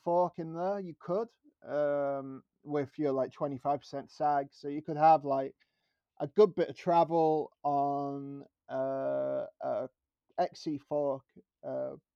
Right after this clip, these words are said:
with that bike. But, I mean, a big, a big part of why I decided to go rigid was, I mean, that's the sort of design of the bike. You know,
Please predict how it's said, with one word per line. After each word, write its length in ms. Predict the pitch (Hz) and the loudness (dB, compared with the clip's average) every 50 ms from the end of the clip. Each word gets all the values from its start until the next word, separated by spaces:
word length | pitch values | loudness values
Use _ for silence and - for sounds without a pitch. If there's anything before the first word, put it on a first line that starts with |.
| _ _ _ _ _ _ - | _ _ _ _ _ _ -10
with 260 | 135 165 175 - - | -8 -6 -6 -6 -6
that 200 | - 131 - - | -8 -8 -8 -6
bike. 300 | - 131 123 123 135 139 _ _ _ _ _ _ _ _ _ _ _ _ _ _ _ _ - | -8 -8 -8 -8 -10 -14 _ _ _ _ _ _ _ _ _ _ _ _ _ _ _ _ -2
But, 260 | 170 165 160 160 156 - - - - - _ _ _ _ _ - _ _ _ _ _ _ _ _ _ _ _ _ - | 2 4 4 4 2 0 -4 -10 -20 -20 _ _ _ _ _ -20 _ _ _ _ _ _ _ _ _ _ _ _ -6
I 60 | - 185 | -4 0
mean, 200 | 190 202 208 202 | 2 4 4 4
a 60 | 185 | 4
big, 240 | 185 233 233 226 208 | 4 4 2 2 2
a 60 | 202 170 | 0 0
big 220 | 208 208 190 - | 0 0 0 0
part 300 | - 175 170 170 175 - | 2 2 4 4 4 2
of 100 | - 160 - | 0 -2 -2
why 200 | 165 156 156 151 | 0 0 2 0
I 20 | 143 | 0
decided 500 | 147 135 - 143 143 147 156 156 151 - | -4 -6 -6 -4 -4 -4 -4 -6 -10 -12
to 80 | - | -12
go 120 | - 139 131 | -10 -10 -8
rigid 560 | 127 143 143 143 123 - 143 135 135 135 - - _ _ _ _ | -8 -6 -6 -8 -8 -8 -8 -8 -8 -8 -10 -14 _ _ _ _
was, 460 | - 131 135 135 131 127 135 131 - - _ _ _ _ _ _ _ _ _ _ _ _ _ _ _ _ _ _ _ _ _ _ _ _ _ _ _ _ _ _ _ _ _ _ _ _ _ - | -10 -6 -4 -4 -2 -4 -4 -6 -12 -16 _ _ _ _ _ _ _ _ _ _ _ _ _ _ _ _ _ _ _ _ _ _ _ _ _ _ _ _ _ _ _ _ _ _ _ _ _ -6
I 80 | 165 | -2
mean, 260 | 196 202 185 170 147 - _ - 165 | 2 2 2 2 0 -4 _ -6 0
that's 480 | 160 196 202 202 196 - - - - _ _ _ _ - 151 | 4 6 6 6 4 0 -8 -20 -20 _ _ _ _ -12 -8
the 100 | 170 170 | -6 -6
sort 380 | - - - - - 185 180 156 | -6 -8 -8 -2 2 2 2 0
of 100 | 131 - | -2 -8
design 420 | 156 135 - 165 160 160 160 156 | -8 -2 2 4 6 6 4 2
of 80 | 143 123 | -2 -6
the 60 | 156 | -4
bike. 420 | - 143 143 160 160 165 151 _ | 2 4 4 4 4 2 -2 _
You 80 | - 151 | -8 -6
know, 120 | 147 123 | -6 -6